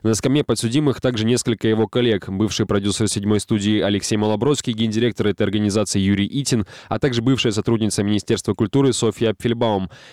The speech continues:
Их, а также Екатерину Воронову и бывшего бухгалтера седьмой студии Нину Масляеву обвиняют в хищении ста тридцати трёх миллионов рублей, выделенных на,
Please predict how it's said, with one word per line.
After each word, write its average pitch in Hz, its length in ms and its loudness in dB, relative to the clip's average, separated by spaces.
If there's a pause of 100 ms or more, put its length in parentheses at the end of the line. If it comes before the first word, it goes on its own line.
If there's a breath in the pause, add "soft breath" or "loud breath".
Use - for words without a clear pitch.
Их, 143 240 0
а 107 60 2
также 104 260 0
Екатерину 107 400 0
Воронову 104 460 2
и 98 60 2
бывшего 104 320 -2
бухгалтера 101 520 0
седьмой 101 320 -2
студии 101 240 -2
Нину 104 220 2
Масляеву 123 500 0
обвиняют 110 380 0
в - 40 -20
хищении 120 440 0
ста 120 180 -2
тридцати 117 340 0
трёх 113 300 0
миллионов 107 440 0
рублей, 120 320 2
выделенных 101 520 0
на, 101 180 -4